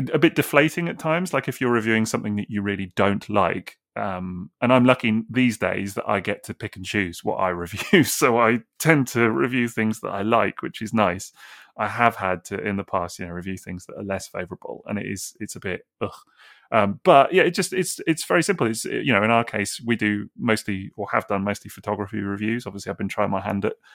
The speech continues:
videos and stuff, uh, more recently, but, uh, you know, whether it's videos or photos, it's just, you know,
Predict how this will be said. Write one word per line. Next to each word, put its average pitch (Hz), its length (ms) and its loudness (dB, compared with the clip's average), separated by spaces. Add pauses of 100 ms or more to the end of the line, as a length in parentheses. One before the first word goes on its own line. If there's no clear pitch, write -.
(280)
videos 147 320 6
and 139 100 0
stuff, - 420 2 (100)
uh, 127 140 6
more 143 240 2
recently, 139 480 0
but, 131 240 0 (160)
uh, 117 200 2
you 131 140 0
know, 110 220 2
whether 113 220 4
it's 113 140 -4
videos 113 380 2
or 98 80 -2
photos, 113 560 0
it's - 80 -10
just, - 280 -8
you 120 80 -6
know, 101 120 2